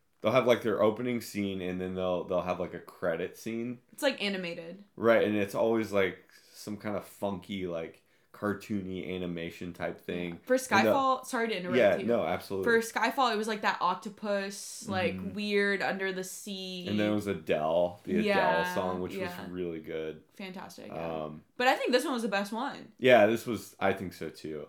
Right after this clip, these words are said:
Speaker 2: Yeah.
Speaker 1: It was, uh, it was basically, like, cartoon cards and,
Speaker 2: Yeah.
Speaker 1: like, you know, like a poker game and
Speaker 2: Well, I like that, like, every time this, like, black and white outline of James Bond in the credit sequence would shoot someone, they'd, like,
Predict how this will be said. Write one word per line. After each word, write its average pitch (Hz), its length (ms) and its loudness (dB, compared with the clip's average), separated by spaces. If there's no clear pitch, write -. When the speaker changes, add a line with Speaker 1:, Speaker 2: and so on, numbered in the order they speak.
Speaker 2:
Yeah. 202 240 -12
Speaker 1:
It - 100 0
was, 104 240 4
uh, 80 440 4
it - 60 2
was 123 100 6
basically, 113 480 2
like, 87 320 4
cartoon 101 1000 -2
cards 87 960 -4
and, - 320 -14
Speaker 2:
Yeah. 190 240 -6
Speaker 1:
like, 101 100 -8
you 107 60 -4
know, 90 140 -2
like 85 140 -4
a 78 60 -4
poker 87 420 -4
game 82 440 -6
and 76 260 -12
Speaker 2:
Well, 254 180 4
I 254 40 4
like 247 200 2
that, 285 120 0
like, 247 160 2
every 214 240 2
time 214 440 -2
this, 196 180 -4
like, - 440 -10
black 202 240 4
and 220 100 -2
white 196 280 0
outline 202 440 2
of 202 100 -4
James 185 320 -6
Bond 175 400 -4
in 180 80 -6
the 175 80 -8
credit 175 280 -6
sequence 196 320 -8
would 180 140 -12
shoot - 280 -8
someone, 202 380 -2
they'd, 175 160 -2
like, 175 320 -4